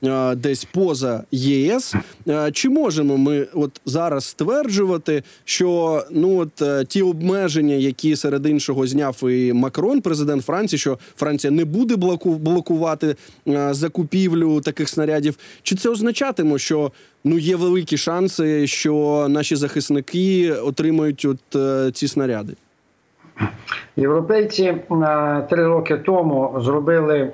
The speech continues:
Speaker 2: е, дуже великий крок. Вони, е, м, припинили, е, так би мовити, говорити про те, що, е, вакцину проти сні-,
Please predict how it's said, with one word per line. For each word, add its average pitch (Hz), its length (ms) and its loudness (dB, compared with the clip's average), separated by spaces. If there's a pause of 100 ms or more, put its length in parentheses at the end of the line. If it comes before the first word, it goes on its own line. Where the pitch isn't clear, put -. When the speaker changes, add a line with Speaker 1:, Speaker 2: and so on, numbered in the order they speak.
(160)
Speaker 2:
е, 135 180 2
дуже 160 260 2
великий 147 400 0
крок. 139 520 0 (760)
Вони, 180 760 0
е, 151 60 4
м, 151 920 0 (120)
припинили, 175 800 2 (420)
е, 139 40 -4 (260)
так 131 160 2
би 139 80 2
мовити, 131 640 0 (260)
говорити 160 480 2
про 147 140 0
те, 165 200 2
що, 143 480 0 (160)
е, 160 40 2 (100)
вакцину 147 600 0
проти 143 600 0 (100)
сні-, 156 440 0